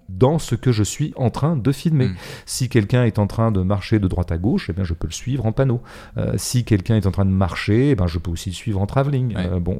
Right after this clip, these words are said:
Speaker 2: Et
Speaker 1: euh,
Speaker 2: pas, pas forcément, euh, un mouvement, euh, physique ou corporel. Ça peut être aussi un, un mouvement, euh, de la circulation de la parole, comme ce que fait Tarantino dans, euh, la scène d'ouverture de Reservoir Dogs.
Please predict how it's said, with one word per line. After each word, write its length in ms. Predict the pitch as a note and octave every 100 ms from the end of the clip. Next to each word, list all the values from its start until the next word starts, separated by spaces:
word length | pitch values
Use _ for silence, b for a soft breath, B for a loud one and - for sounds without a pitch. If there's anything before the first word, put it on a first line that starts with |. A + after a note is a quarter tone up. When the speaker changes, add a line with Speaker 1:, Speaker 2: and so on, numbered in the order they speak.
| F2+
Speaker 2:
Et 100 | F#2
Speaker 1:
euh, 40 |
Speaker 2:
pas, 140 | A#2 A#2
pas 200 | A2+ B2
forcément, 520 | - - A#2 A#2+ B2+ G#2+
euh, 260 | F#2+ F#2 -
un 120 | G#2
mouvement, 680 | G2 G2+ G2 G2+ A2 A2 G2
euh, 180 | F2+ F2+
physique 400 | - A2 B2+ A2+
ou 40 |
corporel. 520 | - F#2 B2 A#2+ C3
Ça 140 | G#2+ G2
peut 100 | G#2
être 100 | -
aussi 320 | F#2+ - A#2
un, 100 | G#2+
un 80 | G2
mouvement, 760 | G2 G#2 G#2 A2 A#2+ B2 B2 G#2
euh, 140 | F2+
de 80 | F#2
la 100 | F#2+
circulation 540 | - G#2 A2 G#2 A#2+
de 60 | G#2+
la 100 | F#2+
parole, 300 | A2+ B2+ B2+
comme 180 | A2 G2+
ce 60 |
que 100 | G#2
fait 160 | - G#2
Tarantino 600 | G#2 G2 F#2+ G2+ G#2 A#2
dans, 380 | G2+ F2+ F2+ F2
euh, 120 | F2
la 140 | F2+
scène 180 | F2 G2+
d'ouverture 520 | G2 G2 F#2 - A2+
de 280 | G#2 F#2+ F2
Reservoir 440 | E2+ F#2+ F#2+ G2+ G#2+
Dogs. 220 | A#2+